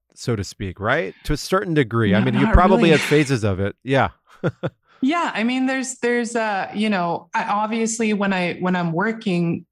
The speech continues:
Speaker 2: um, and I'm on a set, I wanna do a good job 'cause I don't want people to not like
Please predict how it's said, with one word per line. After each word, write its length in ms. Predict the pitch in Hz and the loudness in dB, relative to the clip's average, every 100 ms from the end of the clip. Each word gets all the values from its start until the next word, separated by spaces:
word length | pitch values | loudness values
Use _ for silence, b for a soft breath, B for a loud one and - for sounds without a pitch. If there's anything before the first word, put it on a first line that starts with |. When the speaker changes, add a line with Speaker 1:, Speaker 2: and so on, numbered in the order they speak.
| - | -8
Speaker 2:
um, 400 | 180 170 165 165 | -4 -2 -2 -4
and 120 | - 175 | -2 -2
I'm 160 | 170 | -2
on 100 | 170 | -2
a 80 | 165 | -4
set, 340 | - 208 185 | -4 -4 -4
I 140 | - 170 | -2 -4
wanna 240 | 170 180 | -2 -2
do 160 | 170 175 | -2 -2
a 60 | |
good 180 | 165 175 | -2 -2
job 260 | 180 175 175 | -2 -2 -2
'cause 140 | 175 | -4
I 80 | 165 | -2
don't 180 | 165 170 | -2 -2
want 200 | 170 170 | -2 -2
people 280 | 180 175 170 | -4 -2 -4
to 100 | 170 | 0
not 260 | 160 - - | 0 0 -2
like 380 | 165 160 - | -2 -2 -6